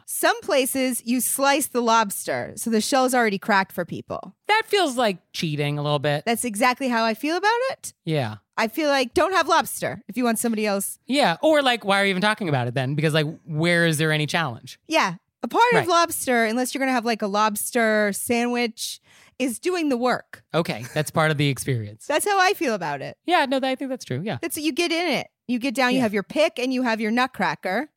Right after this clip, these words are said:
Speaker 2: Okay.
Speaker 1: And I believe the right way to do it is you twist off the claws.
Speaker 2: So that was Leah making a little <laughs> claw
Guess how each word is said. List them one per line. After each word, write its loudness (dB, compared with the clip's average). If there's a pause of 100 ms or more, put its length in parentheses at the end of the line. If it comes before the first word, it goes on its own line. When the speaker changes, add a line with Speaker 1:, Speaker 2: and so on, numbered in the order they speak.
(120)
Speaker 2:
Okay. -4
Speaker 1:
And 0
I 2
believe -4
the 0
right 2
way 0
to 0
do 0
it 2
is -2
you -2
twist -2
off 2
the 0 (120)
claws. 2
Speaker 2:
So -14
that 4
was 2
Leah 4
making 2
a 2
little 4
<laughs> -6
claw 0